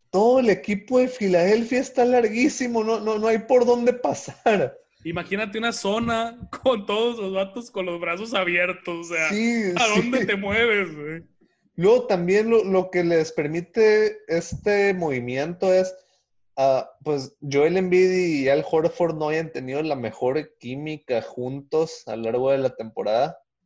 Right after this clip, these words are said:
Speaker 1: pero ahora puedes traer a Al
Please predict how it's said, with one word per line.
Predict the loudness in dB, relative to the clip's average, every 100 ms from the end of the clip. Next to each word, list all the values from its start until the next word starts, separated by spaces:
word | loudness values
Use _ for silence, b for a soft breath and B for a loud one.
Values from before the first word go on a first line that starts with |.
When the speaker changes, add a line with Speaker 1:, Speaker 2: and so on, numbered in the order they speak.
| _ _ _ _
Speaker 1:
pero | 0 2 4
ahora | 4 4 2 0
puedes | 0 2 0 -6
traer | 0 2 4
a | 4 4
Al | 2